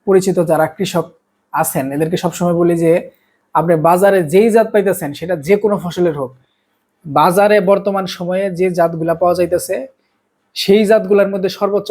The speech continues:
ভালো যেটা আছে সেটা যে কোম্পানির হোক, আপনি ওইটাই চাষ করা শুরু করে দেন। অমুক কোম্পানির অমুক বীজ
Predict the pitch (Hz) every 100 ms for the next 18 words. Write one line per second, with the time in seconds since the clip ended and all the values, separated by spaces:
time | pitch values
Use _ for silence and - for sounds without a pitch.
0 | 139 131 170 185 165 160 160 - 180 165
1 | 160 185 190 180 170 185 208 180 175 170
2 | 165 160 165 156 208 208 185 131 117 -
3 | _ _ _ _ _ _ - 196 226 220
4 | 226 226 196 214 202 202 208 196 165 196